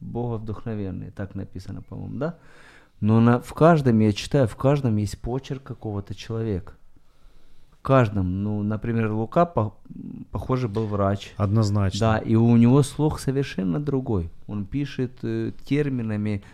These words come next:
Speaker 1: даже медицинскими терминами. Там есть даже слово
Speaker 2: Он ещё был
Speaker 1: «конвульсии».
Speaker 2: историк, и мы читаем, он подтверждение с четырёх источников во время правления Ирода, во время там того-то, когда тот был чер-,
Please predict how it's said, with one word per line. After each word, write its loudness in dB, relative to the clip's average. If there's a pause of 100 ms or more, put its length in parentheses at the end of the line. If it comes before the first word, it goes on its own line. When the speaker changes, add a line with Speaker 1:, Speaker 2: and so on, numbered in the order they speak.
Speaker 1:
даже 2
медицинскими 2
терминами. -4 (440)
Там -6
есть -2
даже -2
слово -2
Speaker 2:
Он 6
ещё 2
был 8
Speaker 1:
«конвульсии». 8
Speaker 2:
историк, 2 (320)
и 0
мы 4
читаем, 2
он 0
подтверждение 0
с -4
четырёх 0
источников 0
во 2
время 0
правления 0
Ирода, 2
во 2
время 2
там -4
того-то, -2 (240)
когда -2
тот -4
был -2
чер-, -4